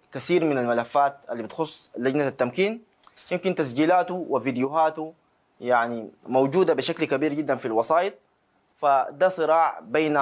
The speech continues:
نادر العبيد ولجنة التمكين. كون إنه تحدث محاولة بتاعت اغتيال وتكون في تشاد وبهذه الطريقة، معناها فعلًا في ترصد للرجل،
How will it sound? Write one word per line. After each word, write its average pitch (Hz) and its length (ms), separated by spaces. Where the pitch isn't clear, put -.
نادر 139 540
العبيد 127 480
ولجنة 135 400
التمكين. 127 460
كون 240 200
إنه 240 340
تحدث 190 300
محاولة 160 360
بتاعت - 220
اغتيال 139 500
وتكون 185 260
في 175 140
تشاد 151 400
وبهذه 180 360
الطريقة، 190 520
معناها 170 360
فعلًا 190 260
في 151 100
ترصد 156 440
للرجل، 160 460